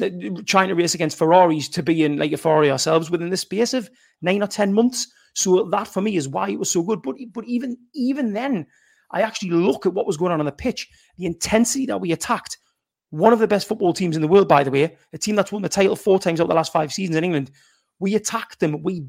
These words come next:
dominated them with a, a, a skill and with a, a kind of an organisation and a desire that I, I just, I don't recall seeing all these, all these factors coming in at once. It was, it was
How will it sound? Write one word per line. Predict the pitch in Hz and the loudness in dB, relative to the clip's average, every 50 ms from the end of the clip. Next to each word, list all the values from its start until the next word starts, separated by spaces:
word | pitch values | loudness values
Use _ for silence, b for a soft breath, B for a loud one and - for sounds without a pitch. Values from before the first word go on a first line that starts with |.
| - | 2
dominated | - 185 196 220 247 254 247 240 202 160 - 135 | 4 6 6 6 4 2 2 2 0 -2 -2 -4
them | 151 143 143 139 143 b b b b | -4 -4 -4 -6 -8 b b b b
with | 185 180 - - - _ _ _ _ _ - - - | -2 -2 -2 -6 -20 _ _ _ _ _ -20 -8 -4
a, | - - - - - - _ _ _ _ _ _ _ _ _ - | -2 -2 -2 -4 -8 -20 _ _ _ _ _ _ _ _ _ -2
a, | 214 - - | -2 -2 -2
a | 175 - - - - 175 | -4 -4 -6 -6 -4 -4
skill | - - - - - - - - 262 277 285 233 180 165 160 | -2 -2 -2 -4 -6 -4 0 0 2 4 4 4 4 4 4
and | 165 165 175 | 2 2 0
with | 180 160 | -2 0
a, | 170 165 160 151 143 147 - _ _ b b b b b b b b b b b b _ _ - | 2 2 2 2 0 -2 -6 _ _ b b b b b b b b b b b b _ _ -18
a | - | -12
kind | - - 220 240 | -6 -4 -2 -2
of | 214 | 0
an | 208 196 190 | 0 2 4
organisation | 214 233 220 226 233 214 208 185 147 160 226 269 294 - - 180 160 147 | 4 4 4 2 2 0 0 0 0 0 0 0 0 0 0 0 0 0
and | 156 151 | 0 -2
a | 156 | -2
desire | 147 175 160 139 156 196 240 269 262 170 139 143 - | -2 -2 -2 0 0 0 2 2 2 2 2 0 0
that | 160 175 - | 0 2 2
I, | 170 - - | 2 0 0
I | - 156 | -2 -4
just, | - 226 - - - - | -4 -6 -8 -8 -10 -10
I | - | -8
don't | - - 214 220 220 | -2 0 2 2 2
recall | 196 - - 220 208 | 0 -6 -6 -6 -4
seeing | - - 220 269 285 | -2 0 0 0 2
all | - 220 226 247 269 262 | 2 4 4 4 4 2
these, | 226 214 208 185 196 - - - | 0 0 -2 -2 -4 -4 0 6
all | 214 208 220 220 220 | 8 8 10 8 8
these | 208 208 185 - | 6 2 -6 -6
factors | - 214 190 - - 240 214 | -6 -8 -8 -6 -6 -8 -6
coming | - 208 202 190 | -4 -2 -2 -2
in | 170 | -2
at | 165 | -2
once. | 190 208 196 175 - - - _ - | -4 -4 -4 -4 -8 -10 -12 _ -4
It | 214 185 - | -4 -4 0
was, | 190 196 185 170 156 180 - | 0 0 0 0 -2 -6 -8
it | - - 139 120 | -10 -10 -8 -4
was | - 202 - | -4 -4 -4